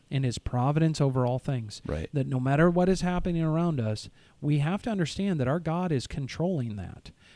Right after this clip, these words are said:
Speaker 1: And he's doing it for a specific purpose. And we always say this, it's for his glory. He's gonna be exalted among the nations and in the earth, and it's for our eternal spiritual good.
Speaker 2: You know, and sometimes,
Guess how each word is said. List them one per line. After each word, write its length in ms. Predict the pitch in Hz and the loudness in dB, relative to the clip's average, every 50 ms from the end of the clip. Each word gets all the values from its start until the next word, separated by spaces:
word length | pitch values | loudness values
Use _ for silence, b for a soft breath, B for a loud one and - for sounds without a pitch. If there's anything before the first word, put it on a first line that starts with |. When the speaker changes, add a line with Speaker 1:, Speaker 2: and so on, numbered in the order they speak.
| b b b b _ | b b b b _
Speaker 1:
And 160 | - 143 147 | -2 0 2
he's 280 | 147 143 135 123 123 131 | 2 2 2 2 0 -2
doing 360 | 120 143 151 170 190 208 208 | 2 6 6 8 8 8 6
it 140 | 208 196 - | 6 2 0
for 140 | - 160 147 | 0 0 0
a 40 | 135 | 0
specific 520 | - - 139 - - 170 - 160 143 - | 0 -2 -2 -2 -2 -2 0 -2 -2 -2
purpose. 560 | - - 165 160 - 135 113 107 - - - b b b b b b b - | -2 -2 -2 0 0 0 0 -2 -2 -6 -12 b b b b b b b -8
And 100 | - 135 | -4 0
we 120 | 131 147 147 | 4 6 6
always 220 | 160 180 185 160 | 8 8 6 6
say 200 | - - 165 165 | 4 2 0 0
this, 200 | 156 135 110 - | 0 0 -2 -4
it's 200 | - - 143 - | -4 -4 -4 -4
for 340 | - - - 143 139 143 135 | -6 -6 -4 0 2 2 2
his 520 | 107 - - - - 185 185 190 190 160 160 | 2 0 -4 -2 2 4 4 4 4 2 0
glory. 480 | - 156 156 156 151 147 131 110 104 | 2 4 6 8 8 6 4 2 -2
He's 260 | 98 104 131 151 160 | -4 -2 -2 -2 0
gonna 160 | - 190 185 180 | 2 0 2 2
be 140 | 185 180 | 2 2
exalted 760 | 170 147 143 131 147 147 143 151 147 - - 117 107 104 107 b b b b b b b b b b | 2 2 0 0 0 2 2 0 0 0 -2 -2 -2 -2 -6 b b b b b b b b b b
among 280 | - 135 139 143 143 143 | -2 0 2 2 2 2
the 80 | 139 | 2
nations 560 | 135 135 135 131 131 120 - - 123 120 107 120 | 2 2 2 0 0 -2 -2 -4 -4 -4 -4 -2
and 100 | 120 127 | -2 -2
in 100 | 123 123 | -2 -2
the 140 | 131 127 | 0 0
earth, 300 | 123 123 113 107 101 - - | 0 2 0 0 -2 -4 -8
and 140 | - 147 135 | -6 -4 -2
it's 140 | 131 123 - | -2 -4 -6
for 280 | - - 139 135 123 | -6 -2 0 0 2
our 380 | 123 127 131 139 143 139 - - - - 151 | 2 2 2 2 2 0 -2 -4 -8 -8 -8
eternal 400 | 135 - - - 143 131 123 120 | -8 -6 -4 -4 -2 -2 -2 -4
spiritual 460 | - - - 120 120 113 - 117 107 | -6 -4 -2 -2 -2 -2 -2 -4 -4
good. 300 | 107 113 104 87 90 92 - | -4 -4 -6 -6 -6 -2 2
Speaker 2:
You 80 | - 123 | 4 6
know, 120 | 120 98 | 6 6
and 140 | - - 113 | 6 4 6
sometimes, 540 | 127 139 139 120 131 120 110 101 98 - | 6 6 8 8 6 6 6 4 0 -4